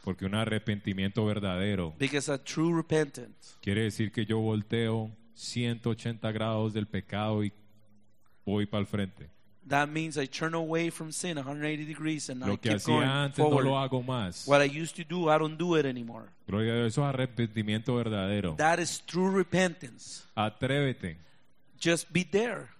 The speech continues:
Speaker 1: Atrévete.
Speaker 2: I dare you.
Speaker 1: Atrévete a obedecer a Dios.
Speaker 2: I dare you to obey God.
Speaker 1: Atrévete.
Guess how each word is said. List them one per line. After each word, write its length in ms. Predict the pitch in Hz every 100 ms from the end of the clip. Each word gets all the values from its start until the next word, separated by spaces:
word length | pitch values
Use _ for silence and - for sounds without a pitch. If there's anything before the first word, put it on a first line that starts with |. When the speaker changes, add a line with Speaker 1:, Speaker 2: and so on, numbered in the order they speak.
| 135
Speaker 1:
Atrévete. 760 | 110 - 139 160 151 - 87 85 - -
Speaker 2:
I 120 | 156
dare 280 | 185 202 220
you. 260 | 170 135 117 - -
Speaker 1:
Atrévete 540 | - 107 127 139 143 151
a 60 |
obedecer 480 | 139 123 113 - 120
a 100 | 120
Dios. 380 | 117 110 90 90
Speaker 2:
I 60 | 147
dare 140 | - 190
you 80 | 208
to 180 | - 202
obey 220 | 185 208
God. 460 | - 196 208 180 131 - - - - - - - - -
Speaker 1:
Atrévete. 640 | 92 - 120 131 113 -